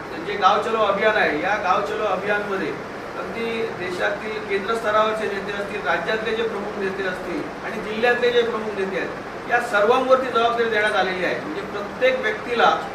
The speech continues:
किमान एक बूथपर्यंत जाण्याची, अ, तिकडून सूचना आलेली आहे. त्यांनी त्या बूथपर्यंत जायचं आहे, त्या बूथमध्ये एक दिवस निवास करायचा आहे आणि जी कामं दिलेली आहेत त्या, म्हणजे अभियानानंतर जी जी कामं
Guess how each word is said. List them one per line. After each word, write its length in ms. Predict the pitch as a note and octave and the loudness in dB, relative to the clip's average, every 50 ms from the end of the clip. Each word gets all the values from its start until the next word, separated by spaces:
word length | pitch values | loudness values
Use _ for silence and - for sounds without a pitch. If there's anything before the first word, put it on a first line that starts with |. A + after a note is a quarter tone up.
| - - - - - - - | -10 -10 -10 -10 -10 -8 -8
किमान 400 | - A3 A3+ B3+ B3+ B3+ B3 B3+ | -6 0 4 6 6 6 4 4
एक 260 | - A#3 A3+ - - G#3+ | 2 2 2 2 0 -4
बूथपर्यंत 680 | A#3 A3 - - A3 A3+ G#3+ - - G#3+ A3+ A3+ A3+ - - - - F3+ | -4 -4 -4 -6 -4 -4 -4 -6 -6 -4 -2 -2 -2 -2 -2 -6 -4 0
जाण्याची, 840 | F3+ F3+ F#3 G3+ G#3+ G#3+ G#3+ - G#3+ G#3+ A3 - - G3 F#3+ F#3 | 2 2 2 2 0 -2 -2 -4 -6 -6 -6 -6 -6 -6 -6 -4
अ, 60 | F#3 | -4
तिकडून 360 | F#3 F#3 F#3 - G#3 G#3+ G#3 | -4 -6 -6 -6 -6 -4 -4
सूचना 320 | - G3+ F#3+ F#3+ A3+ A3+ G#3+ | -4 -4 -2 0 2 4 6
आलेली 340 | G3+ G3 G3 G3 F#3+ F#3 E3+ | 6 6 4 2 2 4 2
आहे. 100 | D#3+ E3 | 2 2
त्यांनी 340 | - - - F#3 - - | 0 -2 -4 -6 -6 -6
त्या 240 | - - A3 G#3+ G#3+ | -4 0 2 2 2
बूथपर्यंत 640 | G#3+ - G#3 G3 - - G#3 G#3 G3+ G3+ G3+ G3 F3+ | 2 0 -2 -4 -4 -6 -6 -4 -4 -4 -4 -2 0
जायचं 340 | F3 - - - - G#3 | 0 2 2 0 0 0
आहे, 140 | G3+ G#3 - - - - - - - - - | 0 0 0 0 -4 -8 -10 -10 -10 -6 -2
त्या 120 | F#3+ G3 G3 | 0 0 0
बूथमध्ये 500 | F#3 G3 G#3 - - G#3 G#3 G3+ G3+ G3 | 0 -2 -4 -4 -4 -4 -4 -2 -2 -2
एक 120 | - - | -2 -2
दिवस 140 | G#3 G#3 - E3+ | -4 -4 -4 -4
निवास 340 | E3+ F3+ G3 G#3+ G#3+ G#3+ - | -4 2 2 2 2 2 0
करायचा 400 | G3 F#3+ G3 G3 G3 G3 - F#3+ F#3 | -2 0 0 0 0 0 0 0 0
आहे 180 | F#3 F#3 F#3+ - - - - - - - - - | 0 0 0 -4 -4 -8 -8 -8 -10 -8 -6 -4
आणि 180 | G#3+ G#3+ A3 A3+ | -4 -4 -4 -6
जी 260 | - - - - A3+ A3 | -6 -8 -8 -8 -8 2
कामं 320 | G#3+ G#3 G#3 G#3+ A3+ A3 G#3 | 4 4 6 6 4 0 -2
दिलेली 240 | G3+ G#3 G#3 G#3+ G3 | -2 0 0 2 0
आहेत 140 | G3 G3 - F#3+ | 0 0 -2 -2
त्या, 260 | F#3+ F#3+ F#3+ F#3+ F3+ F3 F3+ F3+ F3 E3 D#3+ D#3+ D#3+ | 0 2 2 2 2 0 -2 -2 0 0 0 0 -2
म्हणजे 220 | D#3+ D#3 D#3 E3 | -4 -2 -2 -2
अभियानानंतर 580 | D#3+ D#3+ F#3+ G#3 G#3+ G#3 G#3+ G#3 G#3 - - G#3+ | 0 0 0 0 0 0 0 -2 -2 -4 -4 -4
जी 180 | G3+ G3 F#3+ | -4 -4 -6
जी 140 | G#3 G#3 A#3 | -6 -6 -6
कामं 280 | A3+ - G3 F#3+ G3 | 0 2 2 2 2